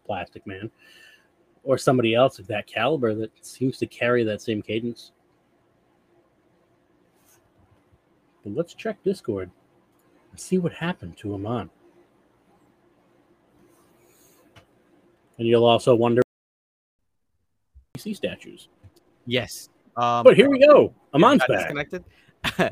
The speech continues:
Speaker 2: But
Speaker 1: my
Speaker 2: yeah.
Speaker 1: incoherent
Speaker 2: Um,
Speaker 1: rambling can end.
Speaker 2: mm-hmm.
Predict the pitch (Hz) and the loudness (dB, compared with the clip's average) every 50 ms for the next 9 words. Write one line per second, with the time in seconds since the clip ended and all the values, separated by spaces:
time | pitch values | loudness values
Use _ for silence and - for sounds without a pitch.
0 | - - 139 139 151 165 180 185 - - 175 196 185 - 214 202 - - 156 147 | 0 2 4 6 8 8 8 6 8 6 6 6 6 6 4 4 4 6 4 4
1 | 156 175 170 135 123 123 123 123 123 131 131 123 - 143 147 156 160 143 113 95 | 4 4 2 0 0 0 0 0 2 0 0 0 0 -2 -2 0 0 0 0 -2
2 | - 170 | -6 -12